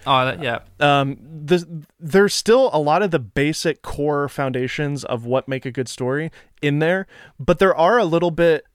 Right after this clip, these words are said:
Speaker 2: there are some little tweaks and things that I think are really essential for YouTube because of the, uh, the retention. You know, you wanna keep people's retention. You want them to ask for more. You want them to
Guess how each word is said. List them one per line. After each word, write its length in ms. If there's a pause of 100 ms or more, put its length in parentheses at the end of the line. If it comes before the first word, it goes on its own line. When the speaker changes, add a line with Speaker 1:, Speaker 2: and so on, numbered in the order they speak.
(120)
Speaker 2:
there 220
are 120
some 320
little 200
tweaks 500
and 140
things 360
that 120
I 60
think 200
are 80
really 340
essential 580 (200)
for 140
YouTube 400
because 600
of 360
the, 480 (160)
uh, 380 (260)
the 140
retention. 680
You 140
know, 120
you 180
wanna 160
keep 240
people's 280
retention. 540 (320)
You 140
want 320
them 320
to 360
ask 380 (140)
for 240
more. 440
You 160
want 200
them 240
to 360